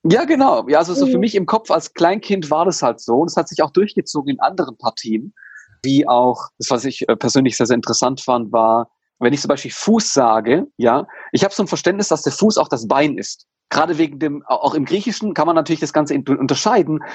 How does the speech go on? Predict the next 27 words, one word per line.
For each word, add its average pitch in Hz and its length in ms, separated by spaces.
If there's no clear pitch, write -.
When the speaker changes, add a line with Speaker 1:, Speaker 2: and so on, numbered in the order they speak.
Speaker 1:
aber 151 220
zu 156 200
Hause 165 360
wurde 147 200
es 147 120
einfach 147 320
so 160 380
lapidar 151 680
dargestellt 180 680
und 147 200
dodi-, 160 240
dadurch 165 300
habe 175 100
ich 175 60
sozusagen - 420
auch 156 220
diesen 151 180
Unterschied 208 440
nicht 123 160
wirklich 131 240
gelernt. 117 340
Und 120 100
wenn 143 80
ich 156 120
zum 135 100
Beispiel 139 260
heute 160 360